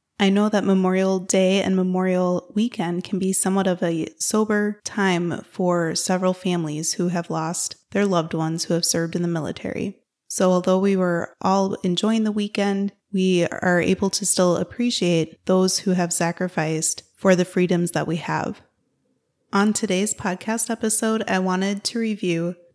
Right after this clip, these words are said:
the topic of your credit score. I would like to discuss what your credit score is, why it is important, and how you can boost your credit score if you need to. So let's start with,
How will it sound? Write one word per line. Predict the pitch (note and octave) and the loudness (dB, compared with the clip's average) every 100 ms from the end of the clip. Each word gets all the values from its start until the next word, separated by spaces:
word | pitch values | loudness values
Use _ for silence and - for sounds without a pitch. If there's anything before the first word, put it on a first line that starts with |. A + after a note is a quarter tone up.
| - | -6
the | F#3+ | -4
topic | - - E3 - G3 - | -4 -2 -2 0 -4 -4
of | - F3+ F3 | -2 0 0
your | G3 F3+ | -2 -4
credit | - A#3+ A#3+ - | -2 -2 -2 0
score. | - - - - G3 - _ - | 0 0 -2 -2 -4 -10 _ -6
I | G3 | -2
would | G3 | 0
like | F#3+ F#3+ | 0 -2
to | - | -2
discuss | F#3 F3+ - F3+ F3+ - - - _ - | 0 0 0 0 0 -2 -4 -8 _ 0
what | F#3+ F#3 | 2 4
your | F#3+ | 2
credit | - F#3 E3+ - | 0 0 2 0
score | - F3+ - | -2 -2 0
is, | G3 G#3+ A#3+ A#3+ - _ _ _ _ _ | 0 2 2 -2 -4 _ _ _ _ _
why | - F3+ F#3 | -4 0 2
it | G3 F#3+ | 2 2
is | F3 E3+ | 0 0
important, | F3 - A#3 A3+ A3+ A#3 - _ - | -6 -4 -2 2 0 0 -6 _ -4
and | F#3+ | -4
how | F#3 F#3+ | 0 2
you | F#3+ | 2
can | F#3 F3+ | 2 -2
boost | E3+ A#3+ C#4 - | 2 2 2 -2
your | |
credit | E3 F#3 E3 - | -4 -4 -4 -4
score | - E3+ | -6 -6
if | E3 F3+ | -6 -4
you | |
need | F3 G3 F3+ | -2 -2 -4
to. | - F#3+ G3+ _ _ _ _ _ _ _ _ _ | -8 -10 -14 _ _ _ _ _ _ _ _ _
So | - - A3 | -10 -2 0
let's | G3+ A3 A#3 | 2 0 2
start | - G3 F#3+ | 0 2 2
with, | F#3 F#3 | 0 -2